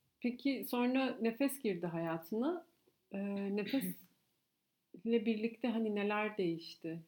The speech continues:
Speaker 1: Yani nefes sana neler yaptı? Nasıl bir şifası var nefesin? Neden bu kadar önemli nefes mesela?
Speaker 2: Nefes, em,
Speaker 1: Ve sen neden mesela nefeste başladın?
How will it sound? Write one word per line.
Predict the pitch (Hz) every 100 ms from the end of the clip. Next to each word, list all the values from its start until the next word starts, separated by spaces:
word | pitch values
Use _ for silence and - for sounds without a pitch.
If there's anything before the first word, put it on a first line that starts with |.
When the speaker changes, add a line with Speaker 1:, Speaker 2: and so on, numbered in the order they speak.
| -
Speaker 1:
Yani | 175 185 185
nefes | 185 226 214 - -
sana | 190 190
neler | 185 180 185
yaptı? | 185 156 151 - 170 170 - _ _ _ -
Nasıl | 202 208
bir | 190
şifası | - - 165 160 -
var | 160 156 156
nefesin? | 156 _ 156 _ 165 - _ _ _ _ _ _ _ _
Neden | 202 202 254 262
bu |
kadar | 240 190 170
önemli | 160 156 156 160 160
nefes | 160 _ 165 -
mesela? | 165 - - 170 175 _ _ _ _ _ _ _ _ _ 240
Speaker 2:
Nefes, | 247 262 277 349 349 - - - _ _ -
em, | 240 247 247 247 247 240 240 247 _ _ _ _ _ _ _ _ _ _ _ _ _
Speaker 1:
Ve | 214
sen | 208 247 262
neden | 254 277 285
mesela | 196 165 - 151 165
nefeste | 156 170 165 - 175
başladın? | 165 - -